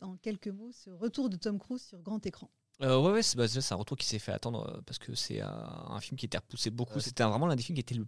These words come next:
Speaker 2: plus impacté, je pense, par le covid, parce qu'il était en tournage en Italie, en plus, qui était l'un, quand même l'un des pays les plus durement frappés, euh, assez tôt dans la pandémie. Euh, donc, euh, Mission Impossible était en tournage en Italie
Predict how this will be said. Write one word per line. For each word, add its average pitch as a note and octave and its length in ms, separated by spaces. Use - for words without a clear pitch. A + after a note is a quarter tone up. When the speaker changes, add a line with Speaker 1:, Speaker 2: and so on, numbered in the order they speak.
Speaker 2:
plus E3+ 300
impacté, C#3 420
je B2+ 100
pense, D3 380
par G#2 200
le G#2+ 120
covid, B2+ 400
parce A#2 140
qu'il A#2 120
était A#2 120
en G#2+ 100
tournage C#3+ 640
en A#2+ 160
Italie, C#3 420
en A2+ 100
plus, A#2+ 240
qui - 80
était A2 140
l'un, A2 140
quand A2+ 120
même B2 80
l'un A#2 100
des G#2+ 100
pays B2+ 220
les G#2+ 100
plus B2+ 300
durement B2 340
frappés, B2+ 460
euh, G#2+ 240
assez A2 240
tôt C3+ 240
dans A#2 100
la G2+ 220
pandémie. A2+ 480
Euh, G2 120
donc, G2+ 220
euh, A2+ 80
Mission G#2+ 240
Impossible A2 240
était A2 120
en G2 60
tournage A#2 220
en F#2+ 120
Italie C3 400